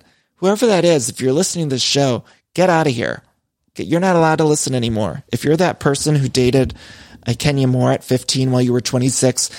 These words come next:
stop listening to Everything Iconic 'cause we are mad at you.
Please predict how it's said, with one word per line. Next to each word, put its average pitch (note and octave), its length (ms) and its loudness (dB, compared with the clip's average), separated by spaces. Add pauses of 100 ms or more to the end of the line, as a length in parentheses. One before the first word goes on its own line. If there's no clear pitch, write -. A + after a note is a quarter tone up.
stop - 360 -2
listening B2 360 -2
to A#2+ 80 0
Everything A2+ 320 -4
Iconic A2+ 400 -2
'cause - 180 -8
we C#3 160 2
are B2+ 80 0
mad A2+ 300 0
at - 200 -2
you. - 220 -4